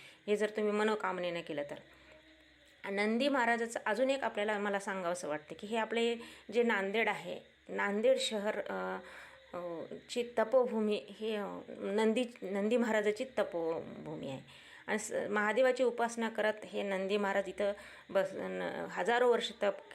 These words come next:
केलं होतं आणि शंकर इथं, शंक-, म-, महादेव इथं प्रसन्न झाले. तर त्यांनी आशीर्वाद दिला की ही भूमी तुझी ना-, तुझ्या नावाने प्रसिद्ध होईल. तर ह्या, ह्याला नंदी तट म्हणलं आणि त्याच्यानंतर पुढे कालांतराने त्याचं नांदेड नाव ठ-, पडलं. तर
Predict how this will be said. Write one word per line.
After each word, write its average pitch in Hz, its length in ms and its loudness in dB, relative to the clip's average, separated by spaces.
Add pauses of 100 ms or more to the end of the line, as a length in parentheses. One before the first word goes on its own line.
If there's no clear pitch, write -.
(140)
केलं 175 200 2
होतं 175 160 -4
आणि 214 100 0
शंकर 196 400 -2
इथं, 202 400 0
शंक-, 190 320 -2
म-, 175 180 -4
महादेव 185 440 0
इथं 208 160 0
प्रसन्न 185 380 -2
झाले. 143 260 -6 (380)
तर 254 180 2
त्यांनी 240 240 2
आशीर्वाद 208 480 0
दिला 175 180 -4
की 220 200 -2
ही 240 120 4
भूमी 214 300 0
तुझी 226 300 -2
ना-, 202 380 2
तुझ्या 220 180 2
नावाने 190 400 2
प्रसिद्ध 175 420 -2
होईल. 165 180 -4 (460)
तर 262 80 6
ह्या, 247 380 6
ह्याला 202 380 2
नंदी 240 400 6 (100)
तट 220 180 4
म्हणलं 165 360 -6 (340)
आणि 220 140 0
त्याच्यानंतर 247 540 6
पुढे 240 240 6
कालांतराने 214 720 2
त्याचं 226 320 0
नांदेड 175 360 4
नाव 165 280 -2
ठ-, - 400 -14 (100)
पडलं. 156 240 -6 (400)
तर 240 80 2